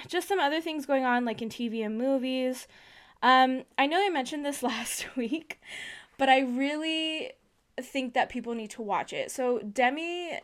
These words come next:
like I said, Demi Lovato's, um, new documentary came, is coming out on YouTube, like, every week. It's a series. Th-, the third episode was released this week. And I watched it the day that it came out, but, like, the night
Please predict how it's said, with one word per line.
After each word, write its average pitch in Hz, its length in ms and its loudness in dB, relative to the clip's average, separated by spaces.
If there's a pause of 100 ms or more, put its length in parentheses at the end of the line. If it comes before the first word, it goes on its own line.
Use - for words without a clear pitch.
(100)
like 240 200 -4
I 240 40 -2
said, 202 180 -4
Demi 226 200 -4
Lovato's, 240 640 -2
um, 196 560 -2 (640)
new 240 180 -4
documentary 247 640 -4
came, 208 340 -10
is 208 160 -8
coming 247 220 -4
out 220 100 -4
on 208 100 -6
YouTube, 196 400 -8
like, 180 220 -8 (380)
every 247 200 0
week. 202 280 -2
It's - 120 -12
a 214 60 -8
series. 202 760 -4
Th-, 202 220 -12
the 214 120 -6
third 233 260 -2
episode 208 460 -4
was 196 160 -8
released 196 340 -8
this - 240 -12
week. 233 480 -6 (800)
And 277 440 6 (140)
I 330 240 8
watched 233 480 2
it 294 140 -2
the 277 80 -2
day 226 160 -2
that 226 120 -2
it 208 60 -4
came 226 200 -6
out, 247 220 2
but, 220 120 -2
like, 208 240 -6
the 214 80 -8
night 202 720 -6